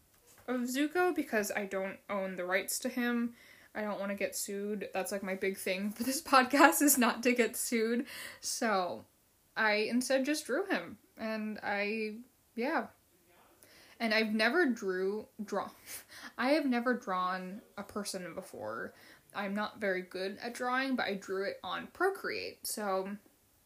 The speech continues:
it's not technically, like, you know, hand, like, pen on paper type of drawing, but I think I did an okay job. Uh, what I, I really enjoyed it.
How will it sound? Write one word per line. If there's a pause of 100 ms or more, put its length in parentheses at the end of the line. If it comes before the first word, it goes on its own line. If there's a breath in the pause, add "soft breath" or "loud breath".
(400)
it's
not
technically,
like, (420 loud breath)
you
know, (520)
hand, (120)
like,
pen
on
paper
type
of
drawing,
but (380 loud breath)
I
think
I
did
an
okay
job.
Uh,
what (160)
I,
I (300)
really
enjoyed
it.